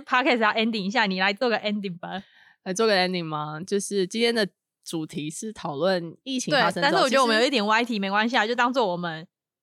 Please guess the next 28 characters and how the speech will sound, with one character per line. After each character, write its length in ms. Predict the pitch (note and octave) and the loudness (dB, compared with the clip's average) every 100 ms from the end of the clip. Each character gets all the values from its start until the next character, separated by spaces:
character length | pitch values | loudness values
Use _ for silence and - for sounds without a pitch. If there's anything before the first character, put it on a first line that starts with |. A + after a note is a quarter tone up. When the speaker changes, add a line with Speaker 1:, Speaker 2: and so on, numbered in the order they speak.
| _ | _
Speaker 1:
那 120 | A#3 G#3+ | -4 0
个 100 | G3 | 2
刚 220 | G#3+ A#3+ | 2 0
复 200 | C#4 A3+ | -2 -6
出 320 | - A3+ A3+ | -6 -6 -2
两 180 | G3 F3 | -2 0
个 80 | F#3 | -2
人 180 | F3+ F#3 | -2 -2
的 120 | F#3+ | -4
闲 180 | - F#3 | -4 -2
话 180 | G#3+ | 0
家 160 | F#3+ F#3+ | 2 2
常 40 | |
时 40 | G4+ | 2
间。 120 | D#4 | 0
Speaker 2:
其 20 | |
实 80 | A#3+ | 0
我 40 | |
觉 40 | B3 | 2
得 0 | |
有 140 | A3+ | 2
讲 200 | G#3+ E3+ | 2 0
到 160 | F#3 G3+ | 0 -2
议 140 | G3+ | -2
题 160 | F#3 D3+ | -6 -6
的 100 | D#3+ | -6
份 240 | F3 D#3+ | -6 -8
上 160 | E3 | -4